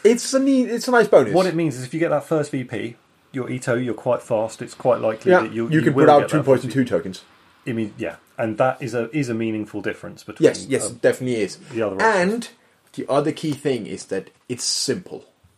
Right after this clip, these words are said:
Speaker 2: Yeah.
Speaker 1: Like, the theme
Speaker 2: Yeah.
Speaker 1: benefits works with everything else you want to do, and is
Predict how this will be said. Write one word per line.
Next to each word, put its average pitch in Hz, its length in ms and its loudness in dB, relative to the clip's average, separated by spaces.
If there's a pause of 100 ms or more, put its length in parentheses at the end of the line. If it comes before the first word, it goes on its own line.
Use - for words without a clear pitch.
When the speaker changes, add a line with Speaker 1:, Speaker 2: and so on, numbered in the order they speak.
(1160)
Speaker 2:
Yeah. 87 140 -12 (400)
Speaker 1:
Like, - 360 -4
the 160 100 -2
theme 220 260 -2
Speaker 2:
Yeah. 185 80 4
Speaker 1:
benefits 180 540 0 (280)
works 196 460 6
with 160 120 4
everything 220 420 0
else 208 180 0
you 208 60 -6
want 190 200 -2
to 185 60 -10
do, 180 400 4 (540)
and 156 260 2
is 143 120 -2